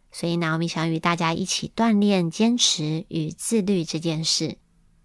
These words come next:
这也是为什么我会开始想要制作《身体细胞记忆》系列的静心冥想引导。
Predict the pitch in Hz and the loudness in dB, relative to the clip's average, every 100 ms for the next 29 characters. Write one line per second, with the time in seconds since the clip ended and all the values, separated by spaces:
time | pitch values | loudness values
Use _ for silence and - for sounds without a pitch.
0 | _ _ _ - 196 165 208 208 220 - | _ _ _ 4 4 4 4 4 4 4
1 | 165 160 160 160 175 170 - 165 170 - | 2 2 0 -2 -2 -2 -2 -2 -2 -2
2 | 156 160 180 - 233 196 208 190 170 - | -2 0 0 2 2 4 2 4 4 2
3 | 233 240 - 147 - 196 180 180 180 190 | 2 2 0 -2 0 2 2 0 0 0
4 | 180 180 - 190 180 170 160 156 160 202 | 0 0 0 0 2 2 2 0 0 2
5 | 185 - 202 160 170 170 151 156 160 165 | 2 4 4 4 2 0 -2 0 0 2
6 | 147 - | -2 -6